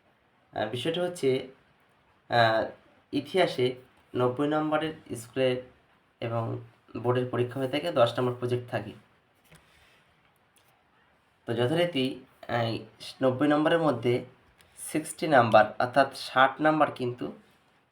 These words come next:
আহ, প্রায় সঠিক, অর্থাৎ ফিফটি এইট হচ্ছে শর্ট প্রশ্ন থাকে, চার নম্বরে ছটা প্রশ্ন লিখতে হয় এবং আট নম্বরে একটি প্রশ্নের অ্যান্সার দিতে হয়।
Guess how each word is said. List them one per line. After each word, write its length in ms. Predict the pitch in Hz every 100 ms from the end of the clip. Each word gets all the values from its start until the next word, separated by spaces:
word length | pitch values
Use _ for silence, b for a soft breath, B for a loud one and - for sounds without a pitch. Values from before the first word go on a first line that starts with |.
| _ -
আহ, 120 | 120 -
প্রায় 180 | 147 165
সঠিক, 340 | - 127 120
অর্থাৎ 200 | 117 -
ফিফটি 320 | - 139 -
এইট 200 | 135 143
হচ্ছে 200 | 156 -
শর্ট 300 | 131 127 123
প্রশ্ন 240 | - - 131
থাকে, 280 | 147 180 202
চার 180 | 139 123
নম্বরে 240 | 120 117
ছটা 220 | 117 120
প্রশ্ন 240 | 123 123 131
লিখতে 260 | 127 -
হয় 100 | 165 - B B B B
এবং 220 | - 120 -
আট 120 | 117
নম্বরে 340 | 123 131 156
একটি 360 | 185 117 - 135
প্রশ্নের 380 | - 127 - 156
অ্যান্সার 340 | - 123 123
দিতে 240 | 113 110 117
হয়। 160 | 123